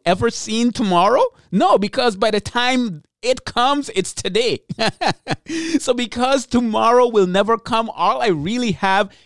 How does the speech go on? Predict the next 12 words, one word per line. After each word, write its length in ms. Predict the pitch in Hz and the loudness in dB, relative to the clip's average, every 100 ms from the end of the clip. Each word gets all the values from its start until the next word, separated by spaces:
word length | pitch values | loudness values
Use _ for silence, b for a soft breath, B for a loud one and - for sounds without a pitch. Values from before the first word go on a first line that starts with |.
| b | b
is 180 | 156 | -10
today. 400 | - 160 147 170 - B - | -4 -4 -2 -2 -4 B -6
And 120 | 156 | -4
in 120 | 143 | -4
fact, 380 | - 220 240 - - | -2 -2 -2 -4 -2
all 220 | 170 220 | 0 0
I 80 | 185 | 0
really 440 | 165 139 190 226 196 | 0 0 -2 -2 -2
have 380 | 180 185 220 - | 0 0 0 -2
is 180 | 151 120 | -2 -2
right 520 | 107 120 139 151 123 _ | -2 0 0 -2 -6 _
now. 580 | 123 123 151 151 107 | -12 -2 0 2 0